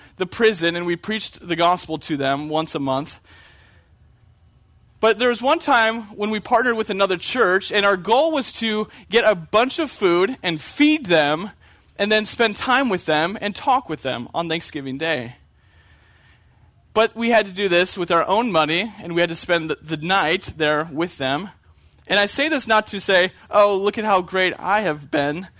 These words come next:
No, but I say this because the first thing that came into my mind and in my heart was, "Is it really worth it for me to give my money and my time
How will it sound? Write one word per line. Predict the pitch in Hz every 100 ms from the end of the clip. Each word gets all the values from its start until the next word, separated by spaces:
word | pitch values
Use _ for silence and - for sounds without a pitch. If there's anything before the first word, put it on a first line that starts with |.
| - -
No, | 190 208
but |
I | 226
say | 220 277
this | 311 269
because | 247 240 233
the | 226
first | 220 311 339 339
thing | 320
that | 277 240
came | 262 240
into | 226 -
my | 220 226 254
mind | 226 196 151 151 185 - _ - - - -
and | 175
in | 165
my | 175 226
heart | 262 208 175 190
was, | 170 160 156 160 170 - - _ _ _ _ _ -
"Is | 226 277 269
it | 269 262 -
really | 196 220 214 208
worth | 175 202 202 -
it | 120 110 165 _ _ _ _ _ _
for | 180
me | 180 196
to | 190
give | 160 185 208
my | 240
money | 196 147 143 143 147 -
and | 143 165
my | 185 180
time | - 139 139 127 135